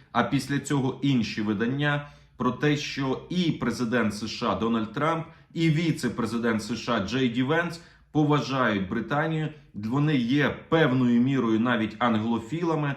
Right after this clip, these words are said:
і для них фактично позиція британського монарха є важливою. Колишній головнокомандувач Збройних сил України, генерал Залужний, а нині посол України в Британії,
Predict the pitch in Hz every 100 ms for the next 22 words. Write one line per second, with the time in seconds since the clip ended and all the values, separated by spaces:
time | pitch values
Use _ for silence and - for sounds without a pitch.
0 | - - 151 151 147 139 143 165 160 139
1 | - 143 127 - 135 123 - - - 151
2 | 123 156 147 - 117 98 120 127 120 113
3 | 131 117 120 135 151 151 139 127 - _
4 | _ 98 101 147 127 123 110 117 98 76
5 | 73 - - _ _ _ _ _ _ _
6 | _ _ _ _ - 147 180 185 180 160
7 | 165 160 165 170 160 147 120 110 101 -
8 | 127 139 120 110 139 123 107 117 139 165
9 | 165 147 127 107 73 113 131 139 135 123
10 | 104 123 147 156 147 143 127 131 143 139
11 | - 139 127 147 127 107 110 117 113 110
12 | 98 120 123 143 147 147 147 135